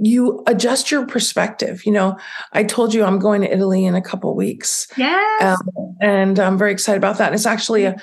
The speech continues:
Speaker 1: Mediterranean cruise also. We're going to,
Speaker 2: Mm.
Speaker 1: to Montenegro and Croatia and, um, um,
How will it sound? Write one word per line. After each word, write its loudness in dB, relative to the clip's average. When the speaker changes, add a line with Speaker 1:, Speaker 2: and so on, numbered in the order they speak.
Speaker 1:
Mediterranean 2
cruise 0
also. 0
We're 0
going 0
to, -6
Speaker 2:
Mm. -8
Speaker 1:
to -2
Montenegro 2
and -2
Croatia 2
and, 2
um, -2
um, 0